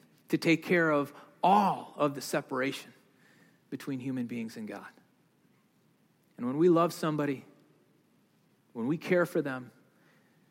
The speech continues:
when we give ourselves and our energy to them, love covers a multitude of sins.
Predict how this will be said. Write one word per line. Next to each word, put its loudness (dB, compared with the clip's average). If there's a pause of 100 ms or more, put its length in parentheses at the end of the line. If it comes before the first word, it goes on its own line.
(480)
when -2
we 2
give 8
ourselves 6
and 0
our 0
energy -2
to -2
them, -6 (4000)
love 0 (320)
covers -8 (140)
a -4
multitude -8 (580)
of -20
sins. -16